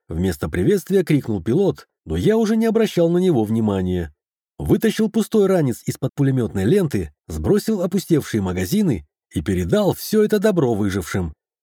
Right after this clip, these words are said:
«Времени тупить нет. Как только откроется дверь, бегите один за другим», сказал я, готовясь активировать одноразовый портал.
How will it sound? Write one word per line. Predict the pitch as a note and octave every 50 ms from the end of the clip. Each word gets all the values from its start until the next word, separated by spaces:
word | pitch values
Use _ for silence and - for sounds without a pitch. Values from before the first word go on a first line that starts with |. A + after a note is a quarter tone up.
| _ _ _ _ _ -
«Времени | F2 F2 G#2 D#3+ G#3+ G#3+ G#3 G#3 G3+ F#3
тупить | - G#3+ D#3 F3 G#3+ E3+ C3+ F3
нет. | G#3 G#3 F3 A2+ F2 - - - - - _ _ _ -
Как | - A#3+ G#3+ D#3
только | - A3+ A3 A3 G#3+ - G#3
откроется | F#3 - - G3+ F#3+ D#3+ - - A#2+
дверь, | A2 G#2+ E3 G#3+ G3 B2+ D#2 - _ -
бегите | F2 E2+ A2 B2 D3+ A3 A3+ - A3 G#3+
один | G#3 E3+ F3 F3
за | D#3 E3 F3
другим», | F#3 G3+ G3+ E3+ D3+ B2+ G#2 D2+ - _ _ _ _
сказал | - - - F#2 D#2+ F2 E2+ E2+
я, | F2 A#2 F#3 F3+ A#2 D#2 - _ _ -
готовясь | - - D#2+ - G#3 A3+ A3+ G#3 -
активировать | A3 - - G#3 E3 C#3 D#3+ E3+ F3 E3+ -
одноразовый | F3 F3 F#3+ F3 C#3+ A#2 G2+ G#2 G#2+ A2
портал. | - B2 A2+ - - A#2 G2 F#2 D#2+ D2+